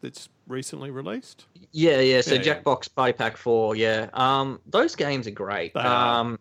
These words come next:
Speaker 1: superb.
Speaker 2: if you don't know what Jackbox is, basically it's, you'll load it up on your P C, um, or your laptop, whatever you have, um, and you'll sit around it. You load it, and then you go to the website on your phone. You enter the code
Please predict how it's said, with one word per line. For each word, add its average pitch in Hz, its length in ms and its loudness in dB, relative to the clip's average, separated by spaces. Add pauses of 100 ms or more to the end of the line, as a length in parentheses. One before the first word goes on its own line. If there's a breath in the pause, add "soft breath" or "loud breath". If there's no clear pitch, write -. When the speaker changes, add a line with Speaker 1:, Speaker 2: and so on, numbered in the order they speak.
Speaker 1:
superb. - 280 -18
Speaker 2:
if 143 160 -6
you 196 60 -6
don't 262 140 2
know 277 60 4
what 220 100 2
Jackbox 151 580 -2
is, 107 80 -12
basically 156 840 -2 (640 soft breath)
it's, 131 480 -2
you'll 143 200 2
load 175 240 4
it 160 60 2
up 147 180 0
on 135 160 -4
your 117 240 -4
P 127 280 -4
C, 110 760 -4 (420)
um, 107 720 -4
or 107 120 -4
your 104 100 -2
laptop, 107 380 0
whatever 107 340 0
you 98 80 -4
have, 104 400 -2 (540 soft breath)
um, 107 920 2 (180)
and 120 560 0
you'll 139 220 0
sit 151 180 -4
around 123 300 2
it. 117 60 -6
You 117 180 -6
load 131 240 2
it, 120 140 -4 (160)
and 120 140 -8
then 120 100 -6
you 113 80 -4
go 127 140 0
to 127 60 -2
the 117 80 -2
website 117 380 0
on 110 120 -2
your 104 60 -10
phone. 110 260 -4
You 110 80 -6
enter 117 160 -4
the 110 80 -4
code 107 520 0